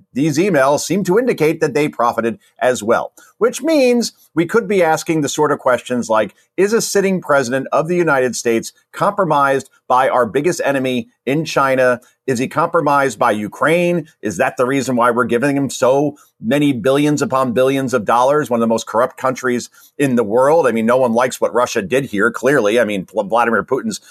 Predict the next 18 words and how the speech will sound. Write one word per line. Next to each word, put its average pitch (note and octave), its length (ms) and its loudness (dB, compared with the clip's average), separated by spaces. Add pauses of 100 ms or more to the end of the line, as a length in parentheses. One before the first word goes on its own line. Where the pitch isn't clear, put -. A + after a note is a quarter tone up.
(140)
uh, G#2 320 2
a G#2+ 80 0
complete A#2+ 420 -4
evil B2 300 0
maniac, A2+ 560 0 (180)
and A#2 200 2
you A2 100 0
root D3+ 260 0
for C3 100 -4
the A#2 60 0
Ukrainians A2 540 -2
to G2+ 80 -6
win. B2 400 0 (180)
But - 80 0
at - 80 -4
the - 80 -4
same A#2+ 280 0
time, D3 540 2